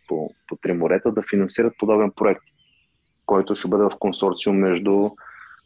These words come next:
а, български и естонски партньори.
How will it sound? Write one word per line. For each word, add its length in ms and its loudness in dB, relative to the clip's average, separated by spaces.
а, 680 0
български 500 0
и 320 4
естонски 500 -4
партньори. 560 0